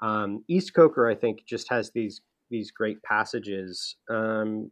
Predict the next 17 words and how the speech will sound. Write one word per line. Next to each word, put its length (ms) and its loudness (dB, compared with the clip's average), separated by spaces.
so, 200 2
for 180 2
example, 600 -2
in 80 -4
the 100 -2
third 380 2
movement, 680 -4
um, 300 -4
this 280 0
is 120 0
where 180 0
he 100 -6
talks 340 -2
about 260 -4
waiting 320 -2
without 320 -4
hope. 340 2